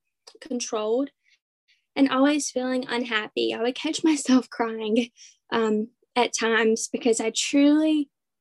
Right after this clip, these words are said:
just, I felt unhappy. And I was like, "Riley, why are you randomly crying?" It was the craziest thing. But after looking at it now and being out of that situation, out of that season in life, I realized, um,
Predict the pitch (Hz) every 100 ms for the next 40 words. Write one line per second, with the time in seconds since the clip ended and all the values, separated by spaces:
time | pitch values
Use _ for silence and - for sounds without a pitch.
0 | _ _ _ - 262 - 254 247 254 247
1 | 233 254 370 - - - 233 254 277 294
2 | 320 392 330 381 466 302 277 370 294 240
3 | - 233 220 - - _ _ _ - 262
4 | 277 277 285 294 302 - 269 233 208 220
5 | 226 226 247 247 269 285 233 214 262 269
6 | 294 294 220 214 220 220 214 220 - -
7 | 202 214 262 277 330 - 330 330 330 320
8 | - 294 285 - _ _ _ _ _ _
9 | _ _ - - 254 285 285 277 - 247
10 | 240 240 233 214 214 220 220 220 220 214
11 | 208 202 - _ _ _ _ - 214 202
12 | 208